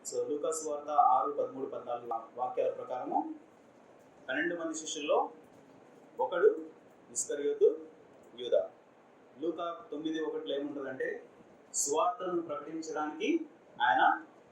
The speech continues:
పంపబడ్డాడు. యేసు ప్రభు తన పన్నెండు మంది శిష్యులను పిలిచి వాళ్ళందరికీ కూడా ఏం వరం ఇస్తాడు? దయ్యముల మీద శక్తిని, అధికారమును, స్వస్థపరచు వరమును ఇచ్చి వాళ్ళ శిష్యులందరినీ కూడా పంపిస్తాడు.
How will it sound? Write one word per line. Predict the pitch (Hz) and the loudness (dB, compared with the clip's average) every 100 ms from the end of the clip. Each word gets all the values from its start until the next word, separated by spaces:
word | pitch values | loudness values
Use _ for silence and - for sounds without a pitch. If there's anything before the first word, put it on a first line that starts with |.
| - - - | -20 -20 -8
పంపబడ్డాడు. | 160 123 120 110 92 - - - - - 120 | -4 -4 -4 -6 -8 -12 -16 -20 -20 -8 0
యేసు | 143 156 | 0 0
ప్రభు | 147 151 156 | 0 0 0
తన | - 131 | -2 -4
పన్నెండు | 135 147 | -4 -4
మంది | 147 143 | -4 -4
శిష్యులను | 139 - 135 127 | -6 -8 -8 -10
పిలిచి | 120 120 - - 156 - - - - - - - - | -12 -8 -2 -2 -2 -8 -18 -20 -20 -20 -20 -12 -6
వాళ్ళందరికీ | 120 120 147 165 160 | -4 -2 -2 -2 -4
కూడా | 160 147 - - - - - - - - | 0 2 2 0 -16 -20 -20 -20 -20 -4
ఏం | 139 165 | -2 0
వరం | 170 170 | -2 -6
ఇస్తాడు? | 160 - - - - - - - - - | -4 0 0 -2 -10 -20 -20 -20 -16 -4
దయ్యముల | 127 156 180 170 | -2 0 -2 -2
మీద | 175 160 | -2 -2
శక్తిని, | 156 143 151 160 - - - - - | -4 -6 -2 0 0 -2 -20 -20 -14
అధికారమును, | 123 - 135 139 151 - - - - - - | -8 -4 -4 -2 -4 -6 -10 -18 -20 -20 -10
స్వస్థపరచు | - 170 - 165 156 156 143 | -8 -6 -4 -4 -4 -4 -2
వరమును | 135 139 - 320 - - - | -2 0 0 0 -4 -16 -20
ఇచ్చి | 233 - 392 330 320 - - - - - - - - | -18 0 2 2 -2 -10 -20 -20 -20 -20 -20 -20 -8
వాళ్ళ | 165 165 | -6 -4
శిష్యులందరినీ | - - 185 180 185 190 | -4 -4 -2 -4 -4 -4
కూడా | - | -4
పంపిస్తాడు. | - 302 440 - 508 | -2 -2 0 2 2